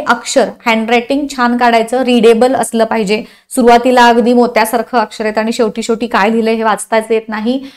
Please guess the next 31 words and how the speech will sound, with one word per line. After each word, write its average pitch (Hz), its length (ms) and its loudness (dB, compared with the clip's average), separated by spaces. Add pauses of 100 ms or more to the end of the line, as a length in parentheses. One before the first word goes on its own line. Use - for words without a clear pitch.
(280)
जितकं 247 380 2
म्हणजे 247 240 0
तुमचं 254 280 0
जरी 254 280 2
हँडरायटिंग 240 680 0
ठीक 302 200 -2
आहे, 254 100 4
आता 240 80 0
तुम्हाला 240 360 0
सुधारण्याचं 233 560 -2
आता 226 180 -2
काही 240 300 0
हे 233 80 -2
नाही, 226 460 -6 (400)
but 240 120 2
जरी 240 180 4
तुमचं 294 300 -4
हँडरायटिंग 262 400 -2
प्रॉपर 233 380 0
नसेल 233 480 -2 (280)
तरी 247 160 -4
ॲटलिस्ट 262 500 0
ते 285 60 2
एक्झामिनरला 226 760 -2
प्रॉपरली 247 520 -2
रीड 262 200 -2
करता 240 280 -2
यावं. 208 300 0
कारण 247 420 4 (440)
मी 240 80 0
सांगते, 240 480 0